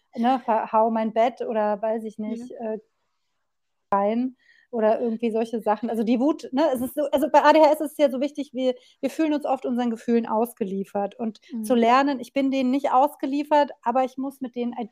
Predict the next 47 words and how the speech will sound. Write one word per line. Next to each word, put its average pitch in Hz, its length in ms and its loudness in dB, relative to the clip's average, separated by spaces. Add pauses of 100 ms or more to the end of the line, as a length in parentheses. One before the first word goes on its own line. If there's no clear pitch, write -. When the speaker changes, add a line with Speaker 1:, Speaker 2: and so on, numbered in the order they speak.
Speaker 1:
need 262 240 -6
to 240 80 -8
deal 254 280 0
with 220 200 -2
them, 208 260 -2
ne? 247 120 -2
Also 233 140 -6
ich 233 80 -10
muss 277 240 -4
mit 247 180 -6
denen 240 200 -2
irgendwie 233 540 -6 (340)
umgehen, 269 680 0
ich - 220 -16
muss 247 160 -6
sie 262 100 -8
rauslassen. - 760 -14
Sie 220 160 -6
sind 240 320 -4
da 285 400 4
Speaker 2:
Mhm. - 40 -16 (320)
Speaker 1:
und 240 220 -2
ich, - 300 -12
und 240 100 -6
ich - 140 -14
bin 240 120 -4
eingeladen, 240 1300 -4 (100)
äh, 294 680 -14
zu 254 120 -12
sagen, 233 220 0
"Okay, 233 340 2
also 233 280 2
hallo 220 200 2
Angst, 294 640 -2
gut, 262 360 -10
komm, 254 200 -4
wir 233 60 -4
machen 262 240 -6
das 254 200 -8
jetzt 254 260 -6
hier" 262 320 -2
oder 220 220 -4
"Wow, 240 260 0
hier 233 140 -2
ist 233 140 -12
eine 226 140 -4
Wut. 294 240 -2